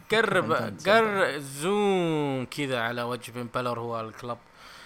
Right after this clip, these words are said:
Speaker 1: العموم
Speaker 2: مم.
Speaker 1: ما قصر جود، تكلم عن اللي حصل في المباراة. أنا بالنسبة لي الافتتاح الرائع الجميل دوما أبداً عداوة، دا أعيد، أعيد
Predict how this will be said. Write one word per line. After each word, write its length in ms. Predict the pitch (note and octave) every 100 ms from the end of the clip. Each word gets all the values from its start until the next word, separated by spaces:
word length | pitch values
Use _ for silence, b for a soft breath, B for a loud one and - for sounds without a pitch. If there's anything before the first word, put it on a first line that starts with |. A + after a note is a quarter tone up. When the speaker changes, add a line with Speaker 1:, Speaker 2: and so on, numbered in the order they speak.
| B B B
Speaker 1:
العموم 380 | D3 F3 G#3+ F#3
Speaker 2:
مم. 80 |
Speaker 1:
ما 100 | F3
قصر 400 | F3 F3 - E3+
جود، 180 | D3+ F3
تكلم 540 | E3+ - D#3+ D3+ D3 C3+
عن 160 | C3
اللي 240 | B2+ A#2+ A#2
حصل 320 | C#3+ C3+ A#2+
في 60 |
المباراة. 520 | B2 A#2+ A#2+ B2+ E3+ G3+
أنا 100 | G3+
بالنسبة 440 | F3+ F#3+ - F3+
لي 120 | F3+
الافتتاح 580 | E3 - - D3 D3+ B2+
الرائع 480 | A#2+ B2+ C3 B2+ A#2+
الجميل 440 | B2 B2 C3 C3
دوما 460 | C3+ D3 C3 B2+ C3
أبداً 340 | C#3 C3 B2
عداوة، 480 | A#2 B2 C3 C3 B2
دا 140 | A#2
أعيد، 460 | A2 B2+ A#2 C#3+ B2 - -
أعيد 300 | A2+ C3+